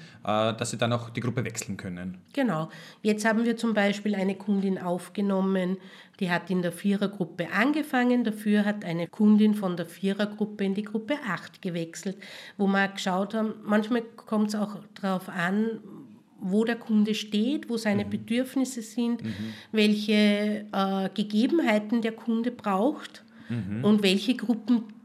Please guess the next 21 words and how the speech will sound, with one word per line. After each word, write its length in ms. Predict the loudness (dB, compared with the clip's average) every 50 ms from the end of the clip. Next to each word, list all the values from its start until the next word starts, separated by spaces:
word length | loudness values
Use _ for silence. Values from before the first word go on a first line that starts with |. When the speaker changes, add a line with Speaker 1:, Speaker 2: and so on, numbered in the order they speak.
| -4
Speaker 2:
es 420 | 0 0 0 0 -2 -6 -10 -12 -16 -12 _
anders 380 | 0 2 2 2 2 0 0 -2
erfüllen 520 | -2 -2 0 2 2 4 4 4 4 2
können. 460 | 2 0 0 0 0 0 -2 -4 -4 -2
Ja, 220 | 0 2 2 2
diese 300 | 2 0 0 -2 0 -2 -2
Gru-, 300 | 0 2 2 2 0 -2
Kundin, 340 | 0 4 4 6 6 4 2
die 120 | 0 -2
zum 160 | -2 0 0 2
Beispiel 360 | 2 2 0 0 0 0 0
jetzt 220 | 0 0 0 -2
in 100 | -2 -2
die 100 | -2 -2
Gruppe 340 | -4 -4 -4 -4 -2 -4 -4
acht 300 | -2 -2 -2 -2 -2 -2
gewechselt 500 | -2 0 2 0 0 -2 -4 -8 -8 -6
ist, 160 | -6 -6 -6 -8 -14 -14 -14 -16 -18 -16 _ -2
braucht 600 | 2 4 4 4 4 2 0 -4 -10 -12 -8 -2
klare 380 | 0 2 2 2 2 2 0
Strukturen, 720 | -2 -2 -2 -4 -4 -4 -4 -4 0 2 2 4 4 2